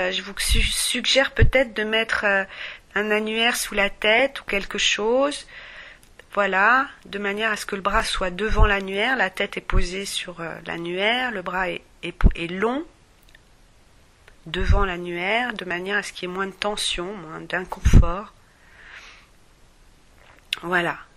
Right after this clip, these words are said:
Et bien sûr, dans cette position, vous êtes un peu dirigé, comme si vous alliez vous mettre sur le ventre, mais vous n'êtes pas complètement sur le ventre. La, la main gauche est revenue sur le sol, le coude gauche s'appuie sur, sur votre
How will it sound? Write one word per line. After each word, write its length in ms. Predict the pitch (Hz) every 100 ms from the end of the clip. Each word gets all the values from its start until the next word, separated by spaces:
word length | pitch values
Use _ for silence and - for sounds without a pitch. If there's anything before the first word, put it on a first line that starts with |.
| - _ _ - -
Et 80 | 196
bien 180 | 185 233
sûr, 200 | 240 311
dans 120 | 269
cette 240 | 240 254 247
position, 460 | 233 226 233 320
vous 160 | 277 233
êtes 160 | 233
un 80 | 226
peu 160 | 220 247
dirigé, 540 | 214 233 226 233 302
comme 180 | 311 240
si 160 | 233 247
vous 200 | 233 240
alliez 220 | 233 247
vous 160 | 233
mettre 200 | 240 262
sur 160 | - 247
le 80 | 220
ventre, 280 | 214 269 302
mais 80 | 240
vous 120 | 214
n'êtes 220 | 214 214
pas 260 | - 294 330
complètement 580 | - 247 - - 247 247
sur 180 | - 226
le 100 | 214
ventre. 480 | 185 165 165 - - - - - - - - - _ _ _ - - - -
La, 240 | - 185 180
la 160 | 185
main 160 | 190 202
gauche 300 | 196 240 -
est 40 |
revenue 380 | 196 208 202 226
sur 160 | 220 -
le 140 | 190
sol, 460 | 190 - 220 254 269
le 140 | 202
coude 280 | 190 - 185
gauche 320 | 165 202 208
s'appuie 400 | - 175 - 196
sur, 520 | 190 - 180 170 170
sur 280 | 170 - 180
votre 500 | 175 180 - - 165